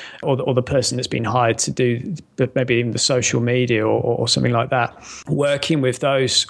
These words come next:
working with those team members is, is a really compelling option. We can work with, with them,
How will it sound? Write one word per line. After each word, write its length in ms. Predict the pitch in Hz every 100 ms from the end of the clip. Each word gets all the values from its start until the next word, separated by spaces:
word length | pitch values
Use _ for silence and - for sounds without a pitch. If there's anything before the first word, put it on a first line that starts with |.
| -
working 320 | 135 127 147
with 120 | 123
those 220 | 123 117
team 280 | - 147 139
members 440 | 135 120 117 110 - - - - -
is, 380 | 143 - - -
is 160 | 143
a 80 | 151
really 360 | 139 147 139 117 -
compelling 580 | - 143 - 156 131 131
option. 500 | 135 - - 160 147 - - - -
We 140 | 139
can 200 | 135 135
work 360 | 139 143 - -
with, 300 | 127 - - -
with 200 | 123 -
them, 340 | 127 123 127